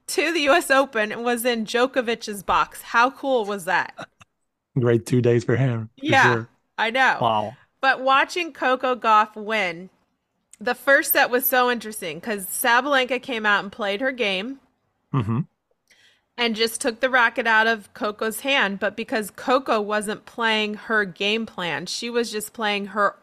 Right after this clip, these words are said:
Speaker 1: old style of tennis that we've seen the last couple years. And then all of a sudden she started being looser on her forehand and
Speaker 2: Yeah.
Speaker 1: just running everything down. And Sabalenka had nowhere to go on the court.
Speaker 2: Yeah,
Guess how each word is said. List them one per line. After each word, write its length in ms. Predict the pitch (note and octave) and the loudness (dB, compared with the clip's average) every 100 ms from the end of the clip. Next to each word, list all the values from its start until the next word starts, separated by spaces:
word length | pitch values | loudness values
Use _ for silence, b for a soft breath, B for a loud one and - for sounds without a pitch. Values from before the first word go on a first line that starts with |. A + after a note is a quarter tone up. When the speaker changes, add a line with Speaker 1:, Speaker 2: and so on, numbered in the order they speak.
| _ | _
Speaker 1:
old 540 | A3+ B3 C#4 C#4 B3+ G3+ | 4 8 8 8 4 -2
style 580 | - - F#3 F3+ F3 E3 | -12 -2 2 2 0 -4
of 160 | E3+ | -6
tennis 480 | - F#3 D#3+ F3 - | -6 -6 -4 -6 -6
that 140 | - - | -6 -6
we've 220 | G3 F3 | -8 -8
seen 540 | - G#3+ G3 F#3+ F3+ b b b | -8 -4 -2 -4 -6 b b b
the 100 | - | -8
last 320 | F#3+ F#3+ F3+ - | 0 2 0 -4
couple 320 | F#3+ F3 F#3 | -8 -6 -8
years. 640 | F3+ C4 A3 D3+ E3+ - b b b b b | -4 0 2 0 -6 -16 b b b b b
And 220 | G3+ G#3 | -8 -2
then 140 | B3+ | 2
all 160 | D4 C#4+ | 4 4
of 60 | |
a 60 | C4+ | 2
sudden 300 | C4 B3+ A3+ | 0 -2 -2
she 160 | - G#3+ | -8 -10
started 500 | - G#3+ G#3 G3+ F3 | -4 0 2 0 -6
being 300 | G#3 F#3+ F3+ | -6 -6 -6
looser 500 | F#3+ A3+ A3+ B3 A3 | -6 -6 -4 0 2
on 140 | G#3+ | 2
her 160 | G#3 F#3+ | 0 -6
forehand 960 | - A3 C4 C4+ G#3+ F#3 E3 E3 F3+ - b b b - | -4 2 4 2 -2 -6 -6 -8 -12 -16 b b b -4
and 140 | A3 | -2
Speaker 2:
Yeah. 200 | G3 A3 | -2 -2
Speaker 1:
just 180 | A3 - | -2 -4
running 580 | F#3+ F#3 A#3+ B3 A#3+ A3+ - | -10 0 2 4 2 0 -4
everything 920 | A#3 A3+ A#3 A3 B3 A#3+ A#3 G#3 G3+ | 0 4 4 2 -2 -2 -6 -6 -6
down. 420 | E3+ G#3+ A#3 G3+ | -2 2 4 2
And 160 | E3 F#3+ | 0 -8
Sabalenka 720 | - A#3 A3+ A#3 A#3 A3+ G#3+ | -6 0 2 0 -4 -4 -6
had 260 | G#3 G#3 F#3 | -6 -4 -4
nowhere 480 | F3+ G3 G#3+ G#3+ G#3 | -6 -2 0 2 0
to 120 | G3+ | -2
go 240 | F3+ G3 | -2 0
on 160 | F#3+ F3+ | 0 -2
the 80 | F3+ | -8
court. 360 | - E3 A2+ - - _ _ _ _ _ | -6 -4 -4 -10 -20 _ _ _ _ _
Speaker 2:
Yeah, 220 | A2+ B2 | 2 2